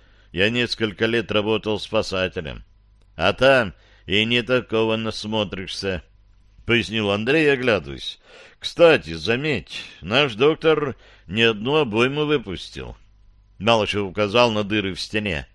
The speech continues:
«Интересно, а кто его так?» — спросил Крис,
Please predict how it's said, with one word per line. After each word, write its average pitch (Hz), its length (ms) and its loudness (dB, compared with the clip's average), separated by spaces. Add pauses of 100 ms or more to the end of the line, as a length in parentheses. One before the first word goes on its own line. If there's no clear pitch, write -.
(880)
«Интересно, 98 640 0
а 95 40 2
кто - 320 0
его 190 180 4
так?» — - 360 -6 (320)
спросил 101 380 -2
Крис, 160 460 0